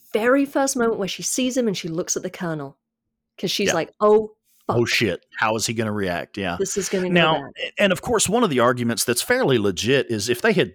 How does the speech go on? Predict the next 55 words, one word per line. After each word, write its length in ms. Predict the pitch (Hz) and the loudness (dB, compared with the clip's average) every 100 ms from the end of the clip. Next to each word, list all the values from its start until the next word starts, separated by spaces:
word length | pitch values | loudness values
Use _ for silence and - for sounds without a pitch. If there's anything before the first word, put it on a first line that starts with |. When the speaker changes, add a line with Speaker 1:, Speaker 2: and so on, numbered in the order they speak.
| - | -4
Speaker 2:
said 420 | - 135 127 123 | 0 4 2 2
straight 540 | - - 110 127 139 - | -4 -2 0 2 0 0
out, 380 | 117 139 143 - _ _ _ - | 2 2 -2 -10 _ _ _ -6
you 120 | 143 | -2
know, 220 | 139 117 - | -2 -2 -2
Oh, 380 | 269 311 233 160 | 0 2 0 2
hey, 360 | 285 311 160 - | 2 0 -4 -8
Colonel 440 | - 262 302 151 - _ _ | -6 -2 -2 -2 -8 _ _
"Let 100 | 170 | -2
me 100 | 190 | 0
introduce 400 | 190 - 147 185 160 | 0 0 0 0 0
you 60 | |
to 120 | - | 0
my 140 | 151 123 | 0 0
wife. 480 | 135 - 151 - - | 0 -2 -4 -6 -6
You 120 | 135 | -2
know, 140 | 120 120 | 0 0
this 200 | 143 170 | -2 -4
is 120 | 156 - | -4 -4
actually 540 | 123 - - 175 139 | -4 -2 -4 -2 0
my 200 | 120 104 | 0 0
wife. 380 | 95 90 - 90 | -2 -6 -8 -12
You 60 | 95 | -8
know, 40 | |
we 160 | 87 196 | -4 -4
were, 260 | 127 85 78 - - - | -6 -10 -12 -18 -20 -8
we 100 | 98 | -4
were 140 | 92 90 | -2 -2
married 460 | 98 185 156 101 | 0 2 0 0
before 500 | 85 - 135 135 131 | -6 -4 0 2 2
the 100 | 113 | 0
collapse 500 | - 123 185 185 - | -4 -4 -4 -4 -4
and 80 | 131 | -2
everything." 500 | 113 104 - 98 95 - - - | -2 -4 -4 -4 -6 -10 -12 -6
I 60 | |
think 220 | - 208 208 | -2 0 -2
it 120 | - | -2
may 320 | 127 131 202 | 0 2 2
have 200 | 170 117 | 0 0
been 260 | 123 120 123 | 0 0 0
an 100 | 101 | -2
opportunity 640 | 101 110 - 123 117 107 | -4 -6 -4 -2 -2 -4
for 160 | - 104 | -4 -4
the 80 | 101 | -4
colonel 320 | 110 113 107 | -4 -4 -4
to 120 | 110 | -6
see 180 | - 110 | -4 -2
it 60 | 101 | -4
as 120 | 92 | -4
a 40 | |
happy 320 | 92 90 135 131 | -4 -4 -4 -6
reunion. 560 | 147 165 185 190 202 110 | -4 -4 -4 -6 -6 -4
I 80 | |
don't 140 | 123 131 | -2 0
know. 340 | 143 151 160 | 0 0 -6